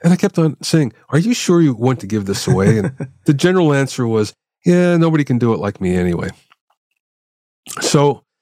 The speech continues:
Speaker 1: I got to be a pretty good mixer at that point because I was learning the tricks from the best.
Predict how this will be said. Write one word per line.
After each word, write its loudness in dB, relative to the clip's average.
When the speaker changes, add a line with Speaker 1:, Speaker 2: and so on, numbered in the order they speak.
Speaker 1:
I 2
got -2
to -20
be -2
a -2
pretty -2
good 0
mixer -2
at -10
that -8
point -6
because -2
I 2
was -2
learning 0
the -2
tricks -10
from -4
the -4
best. -2